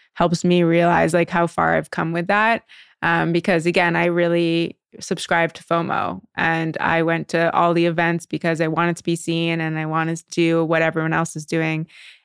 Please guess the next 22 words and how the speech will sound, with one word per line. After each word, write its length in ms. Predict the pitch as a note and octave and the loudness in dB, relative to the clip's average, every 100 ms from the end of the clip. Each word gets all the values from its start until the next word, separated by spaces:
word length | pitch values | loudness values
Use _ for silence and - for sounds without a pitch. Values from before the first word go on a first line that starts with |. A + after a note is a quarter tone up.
| - | -6
And 220 | E3+ E3+ | -2 0
now 440 | F3 F3+ F3 E3+ E3+ | 2 2 2 2 2
you're 200 | E3+ F3+ | 0 2
right, 320 | G3+ D#3 F#2 | 2 2 0
this 200 | E3+ E3 | -4 -2
version 360 | D#3+ E3+ E3 E3+ | -2 0 0 -4
of 120 | D#3+ | -2
me, 180 | E3 E3 | -2 -2
especially 480 | E3 E3 - E3+ | -2 -4 -2 -4
the 80 | D#3+ | -4
pregnant 420 | - F3+ F3+ F3 | -2 0 0 0
version 320 | E3 E3 D3+ E3 | 0 -2 -2 -4
of 60 | |
me, 300 | E3 E3 E3 | -2 -2 -2
is, 120 | E3 | -2
like, 160 | E3 D3+ | -4 -6
super 360 | - F3 D3+ F3 | -6 -6 -2 -2
energy 380 | D#3+ D#3+ D#3+ D#3+ | -2 -2 -2 -4
conscious, 600 | - D#3 D#3 D#3+ D#3+ E3+ | -6 -6 -6 -4 -6 -6
super 320 | - F3 F3+ | -6 -4 -4
conscious 480 | E3+ E3+ E3 - D#3 | -4 -4 -6 -6 -6
of 320 | D#3+ E3 D#3 | -2 -2 -4